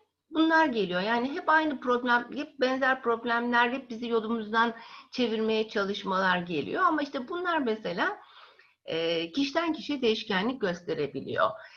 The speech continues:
Sabır, bazen acıya karşı sabır, bazen hazza karşı sabır ama mutlaka zamana karşı sabır gerekiyor. Zamana karşı sabırın detayını,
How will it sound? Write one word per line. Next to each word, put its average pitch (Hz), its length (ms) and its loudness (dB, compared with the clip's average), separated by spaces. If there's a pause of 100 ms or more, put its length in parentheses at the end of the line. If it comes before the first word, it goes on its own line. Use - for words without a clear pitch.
(300)
Sabır, 285 460 0 (180)
bazen 262 680 2
acıya 190 380 -2
karşı 269 380 0
sabır, 254 560 -4 (200)
bazen 190 540 0
hazza - 460 -4
karşı 220 360 -2
sabır 208 400 -4 (340)
ama 160 160 -4
mutlaka 190 800 0
zamana 170 500 -2
karşı 123 320 -8
sabır 123 340 -8
gerekiyor. - 720 -12
Zamana 285 460 4
karşı 202 320 -4
sabırın 196 520 -4
detayını, 180 680 -2